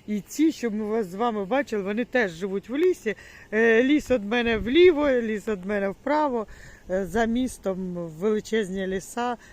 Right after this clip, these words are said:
всюди, тому їм є де що їсти, де спати, де знаходитись. І їх дуже-дуже багато. І їх не вбивають, ніхто їх тут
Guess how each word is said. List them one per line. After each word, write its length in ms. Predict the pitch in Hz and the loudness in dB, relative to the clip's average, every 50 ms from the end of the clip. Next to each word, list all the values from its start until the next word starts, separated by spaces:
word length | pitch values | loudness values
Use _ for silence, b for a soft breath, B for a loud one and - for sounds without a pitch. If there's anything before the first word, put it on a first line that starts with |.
| B B - - | B B -20 -20
всюди, 500 | - - - - 214 190 180 165 185 170 - | -18 -12 -8 -6 -6 -6 -4 -6 -6 -6 -4
тому 360 | 208 202 190 202 214 214 202 | -6 -6 -4 -4 -4 -4 -4
їм 300 | 175 180 208 208 185 175 | -4 -4 -4 -4 -4 -6
є 260 | 170 185 208 214 196 | -4 -2 -2 -2 -2
де 260 | 165 156 180 180 175 | -2 -4 -4 -4 -4
що 260 | 165 - - - - 202 | -6 -10 -10 -6 -4 -4
їсти, 560 | 190 185 220 269 285 - - - 220 190 B B B B B B B - | -2 -2 -2 -2 -2 -4 -6 -6 -6 -6 B B B B B B B -16
де 320 | 160 151 202 202 196 196 | -6 -2 0 0 0 -2
спати, 720 | 170 - - - - 214 226 247 269 - - - 190 185 175 151 147 | -4 -8 -14 -6 -2 2 4 4 2 2 0 -2 -4 -4 -4 -6 -6
де 280 | 151 190 202 202 196 180 | -4 -2 -2 -2 -2 -4
знаходитись. 880 | 160 156 185 190 - - - 240 262 208 190 185 - - 170 165 B B B B B B B - | -6 -6 -8 -8 -8 -6 -4 -4 -2 -2 -4 -6 -6 -8 -10 -10 B B B B B B B -6
І 140 | 202 214 233 | -4 0 0
їх 160 | 269 240 214 | 0 0 -2
дуже-дуже 840 | 170 165 247 269 285 269 226 254 226 170 165 214 226 214 202 233 | -4 -2 0 0 0 0 0 -2 -4 -4 -4 -6 -4 -4 -4 -4
багато. 520 | 185 156 185 180 156 165 156 151 - 165 151 B B B B B B - | -4 -4 -6 -6 -6 -8 -10 -10 -12 -16 -18 B B B B B B -10
І 200 | 196 190 185 185 | -8 -6 -4 -2
їх 320 | 202 262 349 349 - - | 2 2 2 2 0 -2
не 320 | 254 202 202 208 240 277 311 | -6 -4 -2 0 0 0 0
вбивають, 760 | 277 226 202 269 311 294 226 214 202 190 180 170 170 170 - - | -2 -2 -2 0 0 0 0 0 0 0 0 0 -2 -4 -6 -8
ніхто 420 | 175 175 202 - - - - 285 | -8 -8 -8 -8 -8 -6 -4 -2
їх 100 | 285 254 | -2 -2
тут 220 | - - - 247 | -4 -6 -8 -10